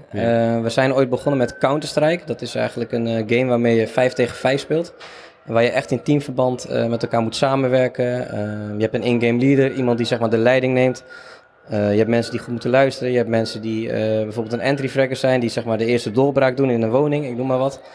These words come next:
Speaker 1: Ja.
Speaker 2: Eh, dus het zijn eigenlijk allemaal componenten die je kan koppelen aan het werken bij Defensie. Want op het moment dat, eh, de in-game leader zegt, "Je moet naar links", maar de vier anderen gaan naar rechts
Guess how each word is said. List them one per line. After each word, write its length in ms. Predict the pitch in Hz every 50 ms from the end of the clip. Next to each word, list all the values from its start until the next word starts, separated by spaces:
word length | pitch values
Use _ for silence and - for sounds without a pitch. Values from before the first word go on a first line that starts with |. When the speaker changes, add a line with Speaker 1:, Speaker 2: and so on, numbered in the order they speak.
| - -
Speaker 1:
Ja. 140 | 117 123 113 - - - -
Speaker 2:
Eh, 60 | - -
dus 100 | 117 117
het 100 | 117 117
zijn 160 | - 139 139
eigenlijk 400 | 113 135 147 147 - 147 139 -
allemaal 420 | - - 143 151 147 143 139 135 -
componenten 760 | - 156 139 131 147 135 131 131 143 160 165 - 185 180 147
die 240 | 139 139 135 135 127
je 160 | 123 127 123 - - - - _ _ _ _ _ _ _ - -
kan 200 | - 135 131 -
koppelen 480 | - 170 170 170 185 180 190 202 226 208 - - - - _ _ _ _ _
aan 280 | - 135 139 135 131
het 160 | 110 139 127 113
werken 280 | 123 135 135 135 139
bij 100 | 123 123
Defensie. 520 | 120 120 - - 143 135 - - 98 92 - _ _ _ _ _ _ _ _ _ _ _ _ _ _ _ _ _ _ _ _ _ _ _ _ _ -
Want 160 | 131 127 143
op 100 | 135 127
het 80 | 127
moment 300 | 127 135 139 143 143 135
dat, 320 | 127 135 127 - - - - - - - - -
eh, 200 | - 127 123 120
de 80 | 127 120
in-game 280 | 135 139 127 131 127 131
leader 180 | 151 156 139
zegt, 240 | - - 117 110 107
"Je 80 | 120 117
moet 120 | 120 127
naar 120 | 120 117
links", 440 | 117 131 135 123 120 120 - - - - - - -
maar 160 | 127 117 113
de 80 | 113 113
vier 280 | - - 135 127 127
anderen 300 | 117 143 147 139 127 117
gaan 160 | - 127 113
naar 140 | 110 110 110
rechts 380 | 131 135 123 123 - - -